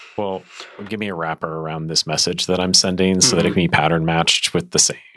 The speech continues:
Speaker 1: same thing in every
Speaker 2: Mm-hmm.
Speaker 1: implementation of this, and, uh, you know, stuff like that.
Speaker 2: Mm-hmm. Yeah, I think when I was,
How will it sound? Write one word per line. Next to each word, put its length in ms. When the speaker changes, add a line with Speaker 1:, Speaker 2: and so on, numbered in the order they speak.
Speaker 1:
same 520
thing 420
in 220
every 420
Speaker 2:
Mm-hmm. 640
Speaker 1:
implementation 600
of 80
this, 360
and, 500
uh, 460
you 100
know, 40
stuff 240
like 120
that. 240
Speaker 2:
Mm-hmm. 260
Yeah, 120
I 40
think 240
when 120
I 100
was, 360